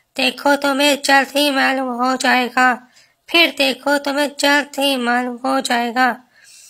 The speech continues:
देखो, काश तुम जान लेते यकीन का जानना, तुम जरूर दोज़ख को देखोगे, फिर इसको यकीनन ऐसा देखोगे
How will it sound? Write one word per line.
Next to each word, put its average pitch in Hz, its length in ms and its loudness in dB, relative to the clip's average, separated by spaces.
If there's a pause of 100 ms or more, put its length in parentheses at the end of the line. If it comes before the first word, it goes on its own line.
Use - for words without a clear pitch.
(260)
देखो, 262 440 2 (440)
काश 269 440 2
तुम 277 260 -2
जान 254 300 0
लेते 254 420 -2 (560)
यकीन 277 460 0
का 277 260 0
जानना, 247 500 0 (680)
तुम 285 140 0
जरूर 311 480 2
दोज़ख 277 480 2
को 269 160 0
देखोगे, 254 680 -2 (580)
फिर 330 160 2
इसको - 460 2
यकीनन 277 680 0
ऐसा 285 400 2
देखोगे 262 680 0